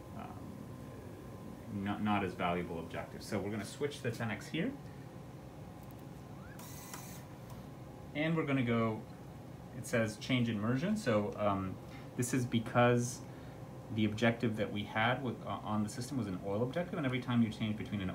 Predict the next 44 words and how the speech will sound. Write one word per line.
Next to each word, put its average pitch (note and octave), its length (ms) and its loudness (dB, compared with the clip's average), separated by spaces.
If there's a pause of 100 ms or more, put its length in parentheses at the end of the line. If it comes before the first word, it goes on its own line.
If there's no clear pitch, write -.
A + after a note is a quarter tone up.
oil A#2 240 2
and G#2 100 0
an F#2+ 120 -2
on-, G2+ 360 -2 (120)
and F#2 120 -4
a F2+ 60 -2
non-oil G2 540 4
objective, E2+ 520 -2 (300)
the A#2 80 -4
system A#2+ 320 2
prompts A2+ 340 4
you G#2 60 -2
to D#2 140 0
either F2+ 220 0
clean D3+ 280 0
the C#3 140 4
oil A2+ 280 4
or F2+ 120 0
add F2 240 0
oil. D#2+ 180 -2
It's - 80 -6
just C3 180 -4
a B2+ 60 4
reminder G2 480 2
that F2+ 160 -4
the - 80 -6
system E2+ 400 -2
has F2 400 4 (460)
to - 80 0
make F#2+ 160 2
sure G2 120 -2
you're F2 140 2
doing E2 240 0
things D#2+ 160 -8
properly. - 480 -4 (400)
So A#2 220 4
the, A2 340 4
the G2+ 320 2 (100)
objective A#2 380 0
did G#2+ 100 -2
not F3+ 160 4
have A2+ 140 2
enough, G2 220 -2 (120)
a-, G#2 160 -2